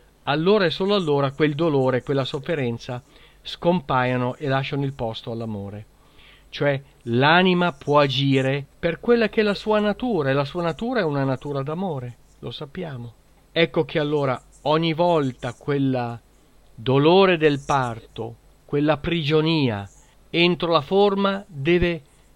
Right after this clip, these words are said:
calmarsi, acquietarsi, l'anima deve accettare che è prigioniera di quella forma, ma solo nel momento in cui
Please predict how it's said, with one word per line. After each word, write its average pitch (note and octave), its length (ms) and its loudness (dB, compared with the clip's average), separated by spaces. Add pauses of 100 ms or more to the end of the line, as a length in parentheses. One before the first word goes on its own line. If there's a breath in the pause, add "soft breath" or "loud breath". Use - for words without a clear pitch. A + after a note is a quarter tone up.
(120)
calmarsi, F3+ 640 0
acquietarsi, D3+ 840 -2
l'anima F3+ 400 0
deve F3 180 0
accettare D3 840 -4 (920 loud breath)
che F3 200 2
è F3 60 2
prigioniera F3 680 0
di D#3 120 -8
quella D3+ 260 -2
forma, C3 600 -4 (320)
ma C3 400 2 (360)
solo F#3+ 680 2
nel E3 200 2
momento D#3 600 0
in C#3 200 0
cui C#3 500 0